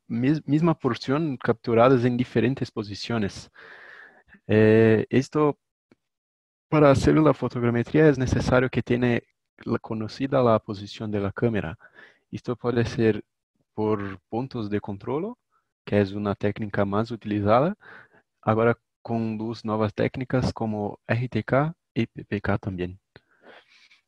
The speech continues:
Entonces, la primera más utilizada de puntos de control.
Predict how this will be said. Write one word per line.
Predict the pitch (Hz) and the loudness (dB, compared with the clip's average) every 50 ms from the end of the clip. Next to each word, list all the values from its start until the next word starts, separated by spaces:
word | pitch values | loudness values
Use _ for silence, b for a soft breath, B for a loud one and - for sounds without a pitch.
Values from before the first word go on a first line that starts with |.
| _ _ _ _ _ _ _ _ _ _ _ _ _ | _ _ _ _ _ _ _ _ _ _ _ _ _
Entonces, | - 123 - 147 151 147 - - 151 | -14 -6 -4 -4 -4 -2 -2 -2 0
la | 143 139 | 0 0
primera | - - 127 131 135 139 151 160 160 151 - - - - - | 0 2 2 4 6 6 6 6 6 2 -2 -10 -18 -18 -8
más | - 107 107 107 104 107 | -2 2 4 4 2 2
utilizada | 107 - 117 113 113 107 113 117 123 135 147 160 156 - B B B | -2 -2 0 0 2 4 4 4 4 6 4 4 2 0 B B B
de | B - 107 107 107 | B 2 4 4 4
puntos | - - 147 147 - 147 139 131 | 2 0 -6 -6 -4 -4 -4 -2
de | 127 127 | -2 -2
control. | - - 117 110 104 - 113 104 101 - - | -2 -4 -6 -8 -6 -6 -4 -6 -4 -6 -10